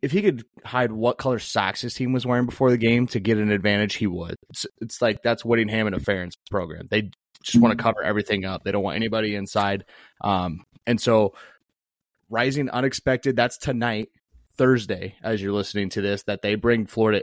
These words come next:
into, uh, Rice-Eccles Stadium in Salt Lake City for a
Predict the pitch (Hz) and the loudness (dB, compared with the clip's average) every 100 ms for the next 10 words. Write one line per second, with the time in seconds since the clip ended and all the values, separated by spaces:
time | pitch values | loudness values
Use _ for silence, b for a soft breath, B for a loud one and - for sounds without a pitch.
0 | - 104 107 - 107 101 98 b b - | 0 0 0 0 0 2 0 b b -8
1 | 98 92 80 - - 107 104 104 98 92 | -6 -6 -8 -10 -2 -2 0 -4 -6 -6
2 | 107 98 95 90 - 85 85 - 95 90 | -2 -2 -2 -2 -2 -2 -2 -2 -2 -2
3 | - 80 | -4 -10